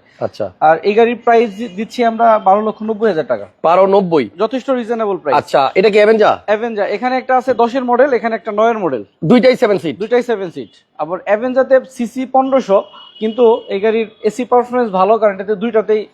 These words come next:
Speaker 2: মানে ডুয়াল এসির অপশন আছে।
Speaker 1: আচ্ছা, দুইটা গাড়িতে ডুয়াল এসি আছে, এই যে এটাতেও পিছনে এসির অপশন আছে। এরপরে এই যে এখানে সামনেও আছে।
Speaker 2: এটা দশের মডেল।
Speaker 1: বিস্কিট
Speaker 2: ভিতরে
Speaker 1: কালার
Speaker 2: বিস্কিট
Speaker 1: ইন্টেরিয়র,
Speaker 2: কালার ইন্টেরিয়র।
Speaker 1: এটার মডেল দশ।
Speaker 2: দশ, হ্যাঁ।
Speaker 1: এটার দাম কত?
Speaker 2: এটা সিএনজি করা, এটা আমরা, আহ,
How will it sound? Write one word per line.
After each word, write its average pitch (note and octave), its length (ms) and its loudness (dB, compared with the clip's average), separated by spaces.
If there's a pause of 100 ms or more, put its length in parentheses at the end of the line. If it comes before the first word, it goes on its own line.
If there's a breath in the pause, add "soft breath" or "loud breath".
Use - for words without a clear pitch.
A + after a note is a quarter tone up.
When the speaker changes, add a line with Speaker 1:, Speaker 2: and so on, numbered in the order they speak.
(220 soft breath)
Speaker 2:
মানে F3+ 100 -2
ডুয়াল A3+ 240 4
এসির A3+ 200 0
অপশন E3+ 260 -2
আছে। A2+ 260 -10
Speaker 1:
আচ্ছা, B2+ 340 -2
দুইটা D3+ 300 0
গাড়িতে D3+ 260 2
ডুয়াল C#3 220 0
এসি C3+ 200 -2
আছে, B2 180 -4
এই C3+ 60 -2
যে C3+ 120 0
এটাতেও C#3 280 0
পিছনে D3+ 400 0
এসির D3+ 280 0
অপশন D#3+ 240 -2
আছে। G3 240 -4 (460)
এরপরে C3+ 240 2
এই D3 60 6
যে C#3+ 120 4
এখানে C3 200 0
সামনেও C3 380 0
আছে। B2 200 0
Speaker 2:
এটা G3+ 120 -2
দশের G3+ 300 -2
মডেল। E3 240 -2
Speaker 1:
বিস্কিট F#3 240 -2
Speaker 2:
ভিতরে G3+ 140 2
Speaker 1:
কালার F#3 140 4
Speaker 2:
বিস্কিট F#3 120 2
Speaker 1:
ইন্টেরিয়র, F#3+ 240 2
Speaker 2:
কালার A3+ 140 4
ইন্টেরিয়র। F#3+ 240 -2
Speaker 1:
এটার G3+ 120 2
মডেল F#3+ 260 4
দশ। F#3+ 460 0 (140)
Speaker 2:
দশ, D#3 260 -2
হ্যাঁ। C#3 120 -6
Speaker 1:
এটার G#3 180 0
দাম G3+ 140 2
কত? B2+ 320 0
Speaker 2:
এটা F3 160 -10
সিএনজি A#3+ 360 -8
করা, B3 300 0
এটা A3 180 -4
আমরা, G#3+ 280 2
আহ, E3 520 -2